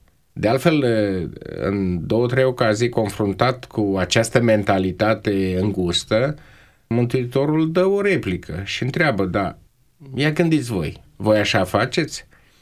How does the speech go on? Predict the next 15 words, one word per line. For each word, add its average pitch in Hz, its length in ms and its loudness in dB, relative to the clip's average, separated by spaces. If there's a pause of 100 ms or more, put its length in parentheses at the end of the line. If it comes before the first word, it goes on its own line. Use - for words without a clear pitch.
(340)
E 127 500 2
foarte 170 400 0
interesant 117 680 2
de 101 260 2
urmărit 98 640 0
acest 92 420 0
aspect - 720 -4 (340)
în 107 140 -4
care 104 200 0
Mântuitorul 107 720 0
îngemânează 101 760 2
în, 90 200 0
uh, 78 500 -4 (380)
procedurile 95 640 -2
sale 87 560 -2